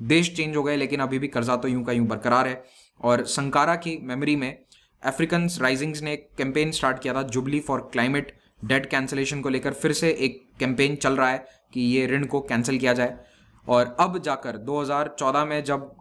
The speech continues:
कंपारे को पावर से हटाया गया, उसके बाद वहाँ पर नई सरकार बनी है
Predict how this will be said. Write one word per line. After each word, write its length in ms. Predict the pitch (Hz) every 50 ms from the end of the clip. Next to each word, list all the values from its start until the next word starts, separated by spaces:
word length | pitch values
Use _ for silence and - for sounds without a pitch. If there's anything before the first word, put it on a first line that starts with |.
| - -
कंपारे 400 | 131 127 123 139 135 139 147 147
को 160 | 139 147 147
पावर 280 | 143 - 120 123 135 135
से 120 | 131 151
हटाया 280 | 135 123 117 123 127 127
गया, 140 | 123 131 131
उसके 200 | 127 - - 127
बाद 140 | 127 123
वहाँ 140 | 120 120 120
पर 120 | 117 123 120
नई 180 | 120 120 135
सरकार 340 | 127 143 123 120 127 127 127
बनी 200 | 127 120 117 120
है 100 | 139